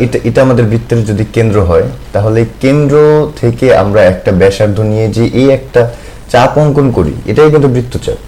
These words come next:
তো আমরা ধরলাম যে বৃত্তের এই অংশ থেকে এই অংশ পর্যন্ত এটা, এটা হলো বৃত্তের একটা চাপ। ওকে, তো এটার নাম দিলাম আমরা বি এবং সি, ঠিক আছে?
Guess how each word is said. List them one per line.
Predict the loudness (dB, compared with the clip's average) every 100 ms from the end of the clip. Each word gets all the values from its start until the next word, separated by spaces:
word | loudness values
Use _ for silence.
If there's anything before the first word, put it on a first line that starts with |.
| -20 -18 -18 -18 -14 0
তো | 2
আমরা | 4 0 -2 -16 -20 -20 -8 -2 2
ধরলাম | 4 4 2 0
যে | 0
বৃত্তের | -2 0 -2 -2 0
এই | 2 4
অংশ | 2 2 -2 -2
থেকে | -2 -2 2
এই | 2
অংশ | 2 -2 -2
পর্যন্ত | 0 0 0 0 0
এটা, | 2 -2 -4 -16 -16 -6
এটা | -2 2
হলো | 4 2 2
বৃত্তের | -2 0 0 0
একটা | 0 -4 -4 0
চাপ। | 0 0 -12 -10 -6
ওকে, | 0 0 0 -8 -18 -20 -18 -14 -10
তো | -6 -4 -4
এটার | -2 0 2
নাম | 2 2
দিলাম | 2 2 0
আমরা | -2 2 0 -2 -10 -18 -20 -12 -6 -4
বি | 0 2 2 -2 0 0
এবং | 2 -2 -4 -10 -8
সি, | -4 -4 -4 -14 -20 -18 -8
ঠিক | -2 -2
আছে? | -2